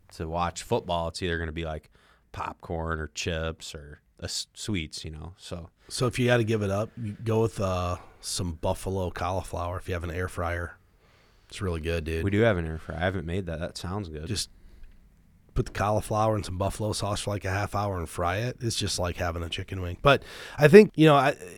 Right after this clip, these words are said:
Speaker 2: you mentioned how every, like, we know two people now that have kind of delayed their, their, um,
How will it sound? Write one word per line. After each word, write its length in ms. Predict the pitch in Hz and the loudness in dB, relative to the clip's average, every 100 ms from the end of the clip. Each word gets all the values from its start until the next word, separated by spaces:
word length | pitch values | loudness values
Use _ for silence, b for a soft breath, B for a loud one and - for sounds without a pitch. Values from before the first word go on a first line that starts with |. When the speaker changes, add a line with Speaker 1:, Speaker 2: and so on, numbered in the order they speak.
| - - B B B B - | -18 -18 B B B B -2
Speaker 2:
you 220 | 143 151 | 6 10
mentioned 400 | 160 156 151 131 | 12 10 8 8
how 180 | 131 127 | 8 10
every, 300 | 127 135 123 104 - | 10 10 8 2 -2
like, 240 | 123 120 - | 2 2 4
we 80 | |
know 160 | 131 127 | 4 4
two 220 | 117 139 | 4 4
people 240 | 127 110 107 | 4 2 4
now 180 | 107 | 4
that 240 | 101 104 90 | 4 2 0
have 140 | 95 | -4
kind 200 | - 107 | -2 -2
of 160 | 92 - | -2 -2
delayed 600 | 104 95 98 95 90 85 | 0 2 2 2 0 -2
their, 320 | 92 87 87 - B B B B B B B | -4 -2 -4 -6 B B B B B B B
their, 500 | 110 98 98 92 87 | -6 0 2 2 2
um, 580 | 85 80 87 90 95 95 | 2 0 -2 -6 -8 -12